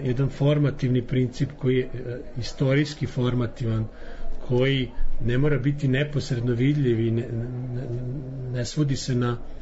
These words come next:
na banalnu nekakvu, a, svakidašnjicu, nego vidi jednu vrstu, a, jednu vrstu, a, nužnog, apriornog, čak kaže on, istorijskog kretanja koje u sebi integriše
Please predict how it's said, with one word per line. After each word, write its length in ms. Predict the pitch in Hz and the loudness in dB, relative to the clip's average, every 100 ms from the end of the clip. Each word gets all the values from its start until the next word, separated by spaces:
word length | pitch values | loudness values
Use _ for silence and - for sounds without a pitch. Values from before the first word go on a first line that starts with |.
| - - - | -12 -10 -6
na 120 | 120 | -2
banalnu 680 | 104 131 139 143 127 120 117 | 0 2 4 4 4 2 2
nekakvu, 580 | 113 113 110 - 110 113 - - - - - | 2 0 -4 -4 -2 -2 -4 -12 -14 -12 -6
a, 160 | 110 113 | -6 -6
svakidašnjicu, 1040 | - 123 - 131 123 165 - 120 - 131 135 | -8 -8 -4 -2 0 0 -2 -4 -4 -4 -4
nego 680 | 117 131 175 185 170 156 - - - - 127 | -4 -2 -2 -2 2 2 0 -8 -16 -10 0
vidi 360 | 175 165 151 | 0 2 4
jednu 220 | 143 170 | 4 2
vrstu, 460 | 165 165 - 165 143 - - - - | 0 -2 2 2 2 -2 -14 -16 -8
a, 140 | 117 123 | -4 -2
jednu 200 | 131 147 | 2 2
vrstu, 420 | 151 151 - 160 151 | 2 0 2 2 2
a, 100 | 120 131 | -2 2
nužnog, 680 | 139 196 175 135 139 123 - - | 6 6 6 4 2 0 -6 -6
apriornog, 760 | 143 - 156 143 139 123 127 - | -4 -2 2 4 4 2 0 0
čak 200 | 143 123 - | -2 -2 -2
kaže 320 | 131 127 120 | -2 0 2
on, 160 | 120 120 - - - - | 0 0 -4 -12 -12 -8
istorijskog 600 | 107 - 135 147 - 123 | -4 0 2 0 -2 -6
kretanja 580 | 143 143 147 208 202 156 | 0 0 0 2 2 2
koje 680 | - 156 170 190 175 147 - - - - 123 | -2 2 4 6 6 2 -4 -16 -18 -10 -8
u 60 | |
sebi 540 | - - 151 160 165 143 | -4 0 2 2 2 2
integriše 920 | 117 - 143 139 165 165 - 127 | 0 0 2 2 0 0 0 -2